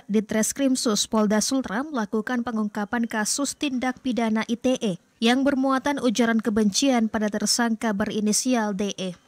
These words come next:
Pria berusia empat puluh delapan tahun ini melakukan ujaran kebencian melalui akun media sosial Facebook dengan menggunakan akun bernama Rahman Ashar pada tanggal delapan belas Juni dua ribu dua puluh tiga.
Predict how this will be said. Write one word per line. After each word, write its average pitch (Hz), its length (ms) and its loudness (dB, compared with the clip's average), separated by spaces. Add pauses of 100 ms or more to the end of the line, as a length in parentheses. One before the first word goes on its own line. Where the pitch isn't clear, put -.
(240)
Pria 262 240 4
berusia 320 400 2
empat 320 240 0
puluh 302 240 0
delapan 277 400 2
tahun 269 320 2
ini 254 240 0
melakukan 247 560 0
ujaran 220 400 0
kebencian 233 560 -2
melalui 226 480 0
akun 254 400 0
media 269 320 0
sosial 277 480 -2
Facebook 220 480 -2 (320)
dengan 220 240 2
menggunakan 277 560 0
akun 254 480 0
bernama 233 400 0
Rahman 240 640 0
Ashar 240 560 -2 (240)
pada 214 160 -2
tanggal 240 480 2
delapan 247 400 2
belas 269 240 2
Juni 262 320 0
dua 233 240 0
ribu 240 320 0
dua 220 160 0
puluh 202 240 -4
tiga. 214 480 -4